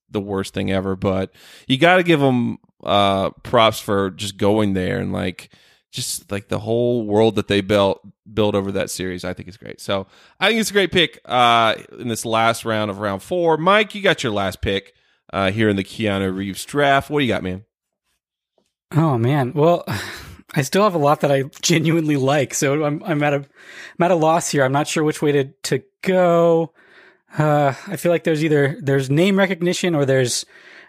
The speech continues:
Speaker 2: I don't know, maybe people like a different movie better. I'm not, oh, this is tough. This is really tough. I'm going for the win here. So I'm gonna go with,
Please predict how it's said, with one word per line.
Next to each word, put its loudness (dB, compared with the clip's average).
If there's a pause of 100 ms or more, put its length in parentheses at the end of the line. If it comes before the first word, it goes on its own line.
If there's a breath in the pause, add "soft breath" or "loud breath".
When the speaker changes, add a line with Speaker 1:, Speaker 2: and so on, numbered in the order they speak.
Speaker 2:
I -2
don't 2
know, 0
maybe 2
people 0
like 0
a -2
different -4
movie -4
better. 0
I'm 2
not, 0
oh, 2 (140)
this 0
is 0
tough. 0 (360 soft breath)
This 0
is 2
really 2
tough. 0
I'm -4 (160)
going 2
for -2
the 2
win 2
here. -2 (560 loud breath)
So 2
I'm 0
gonna 2
go 2 (320)
with, 0